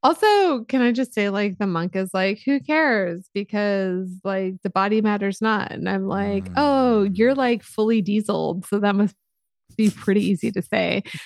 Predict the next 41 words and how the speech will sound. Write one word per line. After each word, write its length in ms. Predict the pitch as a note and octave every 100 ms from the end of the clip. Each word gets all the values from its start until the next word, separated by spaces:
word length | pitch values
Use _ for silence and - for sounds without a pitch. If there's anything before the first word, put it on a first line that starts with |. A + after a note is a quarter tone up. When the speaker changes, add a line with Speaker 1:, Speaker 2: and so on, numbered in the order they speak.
| -
Speaker 1:
That's 140 | A3+
sort 140 | C#4 C4+
of 80 | A#3+
like 180 | G#3+
somebody 460 | G#3 G#3+ G3 F#3+ G3
who, 380 | G3 F3+ F3+ - -
that's 160 | A3 G#3+
like 260 | B3 A#3+
somebody 540 | A3+ G3 G3 G3+ G3 G3+
who 140 | F#3
starved 440 | F#3+ - F3 F#3 F3+
themselves 420 | F#3+ - F3+ F#3
into 180 | F#3 F#3+
a 60 |
size 260 | F3+ F#3 F3+
two 260 | - - F#3+
going, 300 | F#3 F#3 F3+
like, 200 | F3+ F3 -
"I 60 |
don't 140 | G#3+ C4+
even 680 | E4 F4+ E4 C#4+ A#3+ A3
care 320 | G#3+ D#3+ F#3
about 340 | G3 F#3+ E3+ D#3+
body 320 | D3+ - F2+
size." 500 | - - - - F3 -
Speaker 2:
<laughs> 0 | A3+ - G3+ - - - - G3 - F3 F#3+ _ - _ -
Speaker 1:
Like, 320 | A3 G#3+ G3+ A3
you 100 | A#3+
guys 260 | C#4 D#4
are 140 | F4 E4
hung 160 | D4+
up 100 | B3+
on 140 | C4 A#3
body 380 | G3 F3 F3
size, 560 | F#3 F3+ D3 - - F3+
and 100 | F#3
that's 320 | F3+ E3 -
really 240 | F#3 F#3+ -
weird 420 | F3+ E3+ F#2 F3+
for 140 | -
you. 240 | - -